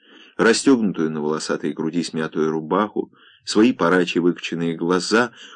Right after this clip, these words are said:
услышал тот протяжный, прицикивающий звук, какой издавал его пустой зуб.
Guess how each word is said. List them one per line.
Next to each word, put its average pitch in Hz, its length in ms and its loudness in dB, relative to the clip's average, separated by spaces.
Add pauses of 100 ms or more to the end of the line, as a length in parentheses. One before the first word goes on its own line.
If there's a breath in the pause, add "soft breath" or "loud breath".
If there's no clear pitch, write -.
услышал 107 500 2
тот 113 220 2 (380 soft breath)
протяжный, 107 720 2
прицикивающий 90 760 2
звук, 90 520 2
какой 98 340 2
издавал 92 380 2
его 90 220 0
пустой 90 420 -2
зуб. 87 260 -2